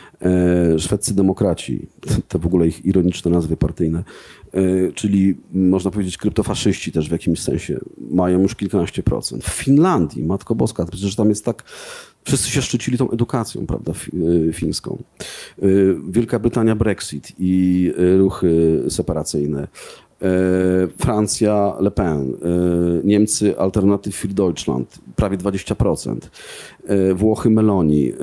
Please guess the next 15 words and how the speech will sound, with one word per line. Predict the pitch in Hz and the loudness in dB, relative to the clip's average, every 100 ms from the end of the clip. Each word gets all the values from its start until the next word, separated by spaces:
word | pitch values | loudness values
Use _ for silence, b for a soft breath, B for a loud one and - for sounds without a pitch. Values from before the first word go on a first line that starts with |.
| 92 92 87 | 2 2 0
Czechy, | - 113 95 - 65 | 0 -2 -2 -2 -2
Węgry, | 62 110 92 78 67 | 0 2 2 0 -2
Polska. | - 101 90 - 69 - 78 - | 0 0 0 -2 -2 -2 -8 -6
Cała | 143 151 117 | -2 0 2
Europa | 123 127 117 | 2 2 2
już | 98 92 | 2 2
w | |
tej | 101 | -2
chwili | 95 110 104 98 73 | -4 0 0 -2 -4
poszła | - 92 98 | -4 -2 -4
w | - | -2
kierunku | 95 95 92 | 0 2 2
nacjonalistycznym | 92 98 90 90 - - 87 | 2 4 2 2 0 -2 -2
i | 82 | 0
prawicowym. | 82 80 76 73 92 | 0 -2 -2 -2 -2